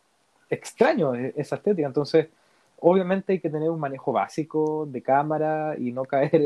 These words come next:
en esos errores que pueden caer nuestros padres o nuestros abuelos de tener la cámara muy cerca y de que se vea poco la, poco la cara y todo eso, que de seguro van a ser errores clásicos, pero si uno los ve proactivamente,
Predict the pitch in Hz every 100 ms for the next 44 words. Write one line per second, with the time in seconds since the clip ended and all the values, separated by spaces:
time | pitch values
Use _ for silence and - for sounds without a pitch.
0 | 127 127 127 147 131 _ _ _ - 113
1 | 131 143 143 117 127 127 131 131 131 -
2 | 113 - 123 131 139 135 123 - 120 110
3 | 113 135 139 131 117 120 120 123 127 120
4 | 117 - 123 131 139 - 131 123 120 110
5 | 104 - - 117 120 120 110 104 131 117
6 | 107 - 127 151 143 120 151 131 - -
7 | _ _ _ _ _ _ - 117 113 107
8 | 104 107 104 98 - - - 113 117 123
9 | 120 151 143 127 - 131 123 131 120 -
10 | 135 - 156 147 143 123 - 123 139 131
11 | 131 127 123 113 131 131 135 147 - 151
12 | 151